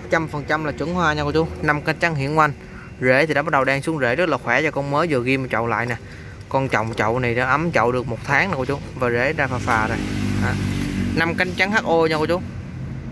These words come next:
Mã số là mã số một. Giá tiền của nó ngày hôm nay thì cửa hàng bên con bán ra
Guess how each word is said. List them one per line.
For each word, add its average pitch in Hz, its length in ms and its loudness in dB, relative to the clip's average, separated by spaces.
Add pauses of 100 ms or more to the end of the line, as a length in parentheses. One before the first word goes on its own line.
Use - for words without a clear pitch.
(540)
Mã 135 200 4
số 180 220 4
là 170 100 2
mã 127 180 0
số 190 140 -2
một. 135 260 2 (460)
Giá 208 180 4
tiền 147 180 2
của 156 80 0
nó 180 120 4
ngày 160 140 2
hôm 147 140 2
nay 151 140 4
thì 143 160 -2
cửa 175 80 2
hàng 139 220 2
bên 143 180 0
con 147 180 0
bán 151 180 2
ra 151 220 2